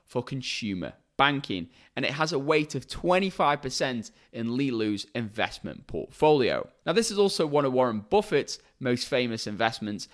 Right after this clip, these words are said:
and it makes up approximately eleven percent of Berkshire Hathaway's gigantic three hundred sixty-three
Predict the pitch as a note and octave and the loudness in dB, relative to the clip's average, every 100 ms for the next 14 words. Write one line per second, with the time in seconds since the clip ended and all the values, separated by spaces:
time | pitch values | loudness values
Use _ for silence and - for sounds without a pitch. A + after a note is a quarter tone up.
0 | - - C3 A#2+ D3+ D#3+ - C3 C#3+ C#3+ | -8 -2 -2 0 0 0 0 -4 -2 -2
1 | B2+ C3 A#2 A#2+ D3 E3 C#3+ C3 - B2 | -2 -2 -2 2 2 0 -4 -4 -2 0
2 | A2 - - - - A#2 C#3+ C#3 - C3 | -2 -6 -20 -12 -8 -2 4 4 4 -2
3 | C3 - B2+ A#2+ A2+ B2 A#2+ A#2+ D3+ D3+ | -2 -2 -2 -4 0 2 2 2 2 2
4 | C#3+ A#2 - - _ _ - C#3 B2+ A#2+ | 0 -4 -4 -8 _ _ -4 -2 -2 -2
5 | A2 - - - A#2 - A#2 | -4 -2 -4 -6 -10 -2 -2